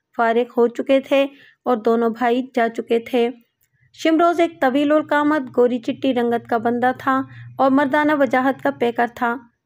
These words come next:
इसे देखकर मैं जहन में उसके बेटे का तस्वुर ला सकता था। शादो का इसके बेटे पर मर मिटना कोई ऐसी अनहोनी बात नहीं थी। मैंने इसे इज्जत से बिठाया। वो मुझसे नजरें चुरा रहा था। "शिमरोज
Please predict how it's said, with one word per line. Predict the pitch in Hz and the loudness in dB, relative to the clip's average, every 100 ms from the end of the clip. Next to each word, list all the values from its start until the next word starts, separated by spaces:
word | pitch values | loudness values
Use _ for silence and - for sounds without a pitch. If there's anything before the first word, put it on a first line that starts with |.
| _ | _
इसे | 240 233 226 | -4 -2 0
देखकर | 233 226 240 247 | 0 0 0 0
मैं | 240 | 0
जहन | 226 233 233 | -2 -2 -2
में | 226 233 | 0 -2
उसके | 233 233 | -4 -4
बेटे | 226 220 233 | -2 -2 -2
का | 233 | -2
तस्वुर | 233 233 240 226 | -4 -4 -4 -4
ला | 240 220 | -2 -2
सकता | 226 226 - 226 | -2 -6 -4 -6
था। | 226 240 226 233 - _ _ _ | -4 -4 -4 -6 -16 _ _ _
शादो | 285 294 330 | -2 2 2
का | 330 | 2
इसके | 339 330 320 | 0 0 0
बेटे | 269 277 302 | 0 0 -2
पर | 302 294 | 0 2
मर | 240 240 | 2 2
मिटना | 262 277 277 285 294 - _ _ | 2 0 0 0 -2 -8 _ _
कोई | 277 | 2
ऐसी | 294 302 302 | 2 2 2
अनहोनी | 277 254 277 285 | 4 4 2 2
बात | 285 277 285 | 0 0 -2
नहीं | 233 233 247 | -2 0 -2
थी। | - 233 - - _ _ | -4 -8 -8 -14 _ _
मैंने | 233 233 | 0 2
इसे | 233 233 | 2 2
इज्जत | 240 233 233 | 0 0 -4
से | 240 | -4
बिठाया। | 226 226 240 254 262 269 - _ _ - | -8 -6 0 2 0 -2 -10 _ _ 0
वो | 330 | 2
मुझसे | 349 359 | 2 2
नजरें | 294 262 294 | 2 2 0
चुरा | 285 269 247 | 0 2 2
रहा | 240 233 | 2 0
था। | 233 247 233 240 _ _ _ | 0 -2 -4 -8 _ _ _
"शिमरोज | - 240 233 233 | -4 0 2 2